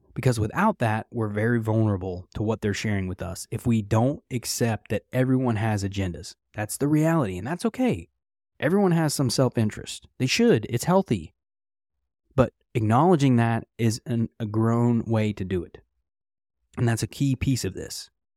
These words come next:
When we outsource our thinking, it restricts our ability to think independently, limiting our capacity for critical analysis and discernment. It's all, it's going to, it's going to cut us off from all these potential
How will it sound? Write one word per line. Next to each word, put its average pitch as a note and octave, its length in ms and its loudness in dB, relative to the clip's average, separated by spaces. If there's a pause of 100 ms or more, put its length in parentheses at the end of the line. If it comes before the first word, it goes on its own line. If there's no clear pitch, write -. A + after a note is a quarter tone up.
(1080)
When B2+ 180 4
we C3+ 100 2
outsource E3 440 2
our D3+ 100 2
thinking, D3+ 380 0
it A#2+ 100 -2
restricts A2+ 460 0
our B2 100 2
ability A#2 380 2
to A2+ 100 -4
think G#2+ 260 0
independently, B2+ 720 0 (200)
limiting C#3 440 2
our B2 80 0
capacity A#2 540 0
for A2 120 -2
critical A2 460 2
analysis G#2 540 -2
and G#2+ 120 -4
discernment. G2+ 440 0
It's - 100 -12
all, C#3 160 -6
it's C#3+ 120 -4
going E3+ 200 2
to, - 80 -20
it's - 160 -6
going E3 160 0
to D#3+ 60 -2
cut C3+ 260 -2
us A#2+ 140 0
off A2+ 260 0
from G#2+ 240 -4
all B2 320 0
these A2+ 240 0
potential G#2 640 -2